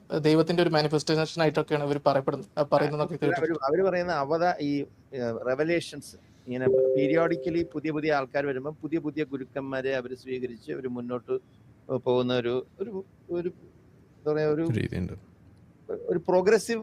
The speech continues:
Speaker 2: മതം എന്ന് വേണമെങ്കിൽ പറയാം. പക്ഷേ ഇവരുടെ, ഇവര് ഫേസ് ചെയ്യുന്ന ഏറ്റവും വലിയ ക്രിറ്റിസിസം എന്ന് വെച്ചാ ഈ, ഇവര് ഇട-, ഇവര് കയറ്റി വെച്ചിരിക്കുന്ന എല്ലാവരുമായിട്ട് ഇവന്മാര് തെറ്റുന്നതിന്റെ കാര്യം എന്ന് വെച്ചാ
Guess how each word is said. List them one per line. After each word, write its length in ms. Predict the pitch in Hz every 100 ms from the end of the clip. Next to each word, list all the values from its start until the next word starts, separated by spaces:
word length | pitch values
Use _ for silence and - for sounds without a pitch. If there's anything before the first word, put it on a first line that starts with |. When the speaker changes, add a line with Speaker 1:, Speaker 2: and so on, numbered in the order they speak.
| -
Speaker 2:
മതം 320 | 190 190 208 -
എന്ന് 140 | 202
വേണമെങ്കിൽ 280 | 202 202 190 190
പറയാം. 260 | 180 110 - - -
പക്ഷേ 180 | 143 160 147 -
ഇവരുടെ, 320 | 131 151 160
ഇവര് 220 | 165 160
ഫേസ് 240 | 156 165 156
ചെയ്യുന്ന 180 | 190 180
ഏറ്റവും 200 | 175 175
വലിയ 180 | 175
ക്രിറ്റിസിസം 540 | 170 143 165 156 170 170
എന്ന് 100 | 165
വെച്ചാ 180 | 170 175 - _ _ _ - _ -
ഈ, 140 | 151 160 - - -
ഇവര് 420 | 104 127 143 160 185
ഇട-, 240 | 165 165
ഇവര് 280 | 143 151 185
കയറ്റി 360 | - 156 156 190
വെച്ചിരിക്കുന്ന 480 | 175 175 180 180
എല്ലാവരുമായിട്ട് 760 | 180 156 170 180 180 175 165 170
ഇവന്മാര് 260 | 160 156 147
തെറ്റുന്നതിന്റെ 540 | 147 139 147 147 143
കാര്യം 160 | 131 127
എന്ന് 120 | 135
വെച്ചാ 260 | 127 135